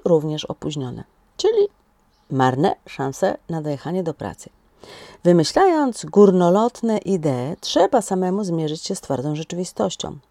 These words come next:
Mówienie, że nie jest problemem dojeżdżanie do pracy z perspektywy kogoś włożonego w lektyce i torującego sobie drogę samochodem z migocącymi światełkami,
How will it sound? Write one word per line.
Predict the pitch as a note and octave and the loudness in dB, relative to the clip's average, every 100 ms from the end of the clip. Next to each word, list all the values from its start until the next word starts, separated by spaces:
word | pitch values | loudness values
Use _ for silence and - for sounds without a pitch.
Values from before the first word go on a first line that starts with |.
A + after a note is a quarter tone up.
| _ - | _ 0
Mówienie, | F3+ G3 A#3+ D4+ C4+ G#3+ G3 F3+ F3 - | 0 2 4 4 4 2 2 0 -4 -8
że | D#3+ E3 F3 E3+ E3 - _ _ - _ - | -4 0 2 2 -2 -8 _ _ -20 _ 2
nie | G3 C#4+ | 6 8
jest | B3+ | 6
problemem | - F#3+ E3 F#3 C#4 G#3 D#3 | 2 0 2 2 2 0 -2
dojeżdżanie | D#3 D#3 D#3+ E3 D#3+ | 0 0 0 -2 -2
do | D#3+ | -4
pracy | E3 E3+ E3+ | -2 -4 -4
z | - | -6
perspektywy | E3 - E3+ - E3 | -6 -6 -8 -4 -4
kogoś | - - G#3 E3 D3+ | -2 2 4 2 0
włożonego | D#3+ D#3 D#3+ D#3+ D3+ D3+ | 0 2 0 0 2 0
w | |
lektyce | D#3 D#3 - - - E3 D3+ - - - - | 0 -4 -2 -2 -2 -8 -10 -16 -20 -20 -2
i | G#3 G3 F#3 | 2 4 4
torującego | G3 F#3 F3+ E3 - B3+ | 6 6 6 4 2 2
sobie | A#3 F3 E3+ | 2 0 0
drogę | F3+ A3+ G3 | 4 4 2
samochodem | - E3+ D#3 - - F#3 D3 D3 - - - | 0 -2 -2 2 2 2 -2 -4 -12 -20 -12
z | F3 | 0
migocącymi | F#3 G3+ F#3+ - E3+ D#3+ G3 F3+ | 4 6 4 2 -2 -2 -2 -2
światełkami, | F3 E3+ E3+ - C4+ C#4 | 0 2 2 4 4 4